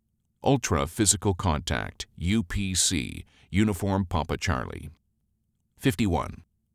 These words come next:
What was the first small form factor fiber connector that is still commonly used today? Mechanical transfer register jack, M T R J, Mike Tango, Romeo Juliet.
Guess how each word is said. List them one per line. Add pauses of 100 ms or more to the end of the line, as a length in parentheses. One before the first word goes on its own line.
What
was
the
first (100)
small
form
factor
fiber
connector
that
is
still
commonly
used
today? (840)
Mechanical
transfer
register
jack, (240)
M
T (220)
R
J, (140)
Mike
Tango, (140)
Romeo
Juliet.